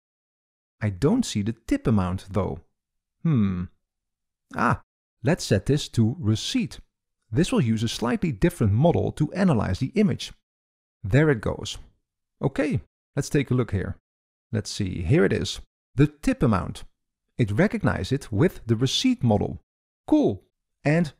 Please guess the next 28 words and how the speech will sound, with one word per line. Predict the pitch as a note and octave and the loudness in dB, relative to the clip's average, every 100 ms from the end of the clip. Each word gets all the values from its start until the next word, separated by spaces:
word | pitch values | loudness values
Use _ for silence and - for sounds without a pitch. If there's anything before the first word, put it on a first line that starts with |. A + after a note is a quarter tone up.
| _ | _
when | A#2+ A2 | 4 4
you | G#2 | 2
use | B2 B3 - | 2 0 0
this | C#3+ | -4
in | C#3+ A#2 | 0 2
an | G2 G#2+ | 2 -2
application, | G2+ C#3 - A3 - C3+ - _ _ | -4 -4 -2 0 0 -2 -4 _ _
you'll | C3 B2 | 2 4
receive | B2 - C3+ - - | 2 0 -4 -4 0
all | G3 B3 | 2 2
this | A3 - | 0 0
information | D3 C3 G#2+ F2 - - | 0 2 0 0 -4 -2
in | C3 A#2+ | 0 0
json | F#2+ B2+ G#3+ - F#2+ | 2 2 2 0 -4
format | - G#2 F2+ F2+ - | -2 -2 0 -2 -2
from | - F#2 G2 | -2 0 0
the | A2 | -2
A | G2 F2+ | -4 -4
P | A#2+ | 0
I, | F#3+ - - - _ _ - | 0 0 -6 -12 _ _ -2
which | D3+ | 0
you | E3 | -2
can | C#3+ - | -2 -2
also | - A#2+ - G2+ | -2 -2 0 0
download | F#2 D#3+ D#3 F2 F#2 | 2 2 2 0 -4
from | - C3 C3 | 0 2 2
here. | D#3+ A3+ - - _ _ _ - | 2 2 0 -4 _ _ _ -2
Cool. | C#4 - | 0 0